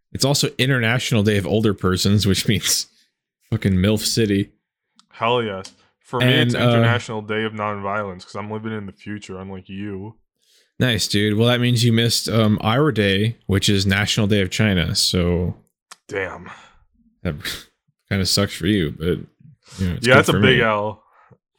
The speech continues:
Speaker 1: That's a humongous L. That is such a big
Speaker 2: You
Speaker 1: L that it turned into the Waluigi upside down L for you.
Speaker 2: You have two hours to go celebrate International China Day.
Speaker 1: Well, it's not gonna happen, so let's move on.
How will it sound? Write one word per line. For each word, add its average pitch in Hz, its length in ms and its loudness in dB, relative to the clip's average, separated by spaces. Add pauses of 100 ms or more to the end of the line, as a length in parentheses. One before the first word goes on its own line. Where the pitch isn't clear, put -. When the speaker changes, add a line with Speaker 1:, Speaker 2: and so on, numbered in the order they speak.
(140)
Speaker 1:
That's 139 200 0
a 104 100 2
humongous 110 640 2
L. 98 200 2
That 113 160 0
is 123 120 0
such 120 220 -2
a 113 40 0
big 113 180 0
Speaker 2:
You 104 80 2
Speaker 1:
L 107 120 0
that 101 120 0
it 90 100 -2
turned 113 220 2
into 101 160 0
the 101 100 2
Waluigi 95 720 0
upside 90 360 0
down 85 220 -6
L 80 300 -6 (160)
for 87 100 -8
you. 120 120 -2
Speaker 2:
You 135 40 4
have 135 140 0
two 151 340 -2
hours 117 360 0
to 110 100 -8
go 104 140 -4
celebrate 104 480 -6
International 104 540 -10
China 98 340 -8
Day. 92 400 -10 (1200)
Speaker 1:
Well, 170 240 2 (800)
it's - 100 -8
not 165 120 -2
gonna 156 140 0
happen, 123 340 -2
so 104 140 0
let's 107 160 0
move 117 180 4
on. 104 200 2